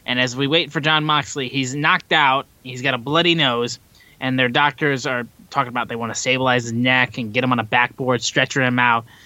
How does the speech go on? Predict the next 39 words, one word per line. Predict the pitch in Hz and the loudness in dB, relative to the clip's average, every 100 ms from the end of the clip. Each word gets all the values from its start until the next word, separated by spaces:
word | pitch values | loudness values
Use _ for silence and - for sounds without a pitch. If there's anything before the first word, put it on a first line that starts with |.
| - - _ - | -20 -20 _ -4
No | 139 175 | 0 2
one | 185 190 | 4 4
has | 170 160 151 | 2 2 2
any | 175 180 | 2 2
clue | - 185 175 | 0 0 0
what's | 156 | 0
going | 151 151 156 | 0 2 4
on, | 147 135 | 2 2
so | 143 131 - _ _ - - _ - | -2 -6 -8 _ _ -20 -20 _ -4
Kenny | 175 | 0
Omega | 175 185 175 | 2 2 0
just | 151 - | -2 0
says, | 165 139 - _ _ _ _ _ | 0 -2 -10 _ _ _ _ _
"All | 117 | -4
right, | 185 208 | 0 0
well, | 156 160 - | -2 -8 -10
December | 139 143 190 202 | -10 0 2 2
second, | 180 240 240 - - _ - 165 | 2 -2 -2 -10 -20 _ -20 -6
winter | 156 220 214 | 0 2 2
is | 202 - | 0 0
coming, | 226 214 175 165 | -2 2 0 0
and | 143 | -4
I'll | 156 170 | 0 0
be | 170 170 | 0 0
there | 165 | 0
too." | - 196 165 | 2 0 0
He | |
signs | 151 175 170 | 0 0 0
the | 151 | -2
contract, | 175 190 151 139 | -2 0 0 0
and | 147 | 0
then | 143 131 | 0 -2
it's | - | -8
just | 131 131 - | -8 -6 -4
a | 123 | -4
really | 113 143 180 180 | -2 0 2 2
awkward | 151 151 151 143 | 0 0 -4 0
ending | 160 139 | 0 0
as | 123 | -4